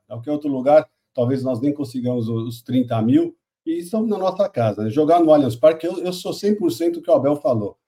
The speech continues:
Nada é igual jogar na nossa casa. Nós gostamos, ele gosta do banco de reserva, né? Nada é melhor do que o Allianz Parque, a verdade é essa. Então, Palmeiras, de qualquer jeito, mesmo com o Gol Norte fechado, eu acho que realmente nós temos que jogar sempre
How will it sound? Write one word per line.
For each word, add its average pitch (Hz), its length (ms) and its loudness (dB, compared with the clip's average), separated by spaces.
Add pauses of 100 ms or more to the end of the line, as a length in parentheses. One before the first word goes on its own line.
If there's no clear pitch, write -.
(300)
Nada 214 380 6
é 214 40 8
igual 180 320 8
jogar 165 320 4
na 165 80 4
nossa 147 360 2
casa. 101 420 -6
Nós 120 200 -2
gostamos, 131 380 2
ele 135 80 2
gosta 151 300 6
do 117 140 -2
banco 143 400 4
de 110 100 0
reserva, 127 680 4 (180)
né? 147 220 -2 (600)
Nada 208 440 4
é 165 180 0
melhor 160 380 6
do 151 100 -2
que 147 140 0
o 135 100 2
Allianz 127 260 2
Parque, 101 360 -6
a - 20 -4
verdade 127 400 0
é 110 180 0
essa. - 160 -14
Então, 156 360 -4 (280)
Palmeiras, 139 380 2
de 127 80 -6
qualquer 135 400 2
jeito, 139 420 0
mesmo 139 380 0
com 120 540 -4 (340)
o 117 80 -12
Gol 127 240 0
Norte 123 300 2
fechado, 143 680 2 (260)
eu 113 140 0
acho 127 180 4
que 123 80 -12
realmente 143 460 2
nós 120 180 -4
temos 135 220 -2
que 123 120 -6
jogar 117 280 2
sempre 156 600 0